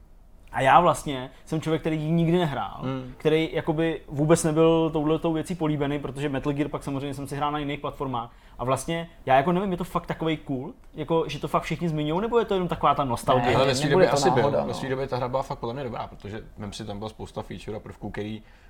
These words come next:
Speaker 2: o, byly fakt dobrý. Třeba já jsem měl z jedničky na ten taser, který mě jako tehdy oslovil jako dítě, že jste mohl vlastně někoho grilovat skrz ten taser. To bylo
Speaker 1: Ah.
Speaker 2: pro mě úplně,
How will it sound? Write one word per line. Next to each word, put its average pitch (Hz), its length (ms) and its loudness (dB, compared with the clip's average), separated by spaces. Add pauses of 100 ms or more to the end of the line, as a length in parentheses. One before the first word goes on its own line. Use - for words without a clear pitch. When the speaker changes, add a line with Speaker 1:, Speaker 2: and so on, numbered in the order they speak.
(120)
Speaker 2:
o, 104 260 0
byly 107 160 -2
fakt 120 120 2
dobrý. 120 260 -2
Třeba 107 220 -8 (200)
já 101 100 -6
jsem 110 180 -8
měl 127 140 0
z 117 40 -6
jedničky 113 360 -2
na 113 80 -4
ten 123 100 -4
taser, 98 320 -6
který 104 200 -6
mě 110 120 -8
jako 104 180 -8
tehdy 107 200 -6
oslovil 104 360 -4
jako 101 160 -8
dítě, 95 300 -10
že 92 120 -10
jste - 120 -16
mohl 98 100 -10
vlastně 98 200 -12
někoho 101 180 -4
grilovat 101 300 -4
skrz - 180 -12
ten 113 140 -8
taser. 95 200 -10
To - 120 -16
bylo 143 140 -6
Speaker 1:
Ah. 143 40 -2
Speaker 2:
pro 117 120 2
mě 107 80 -2
úplně, 107 220 -4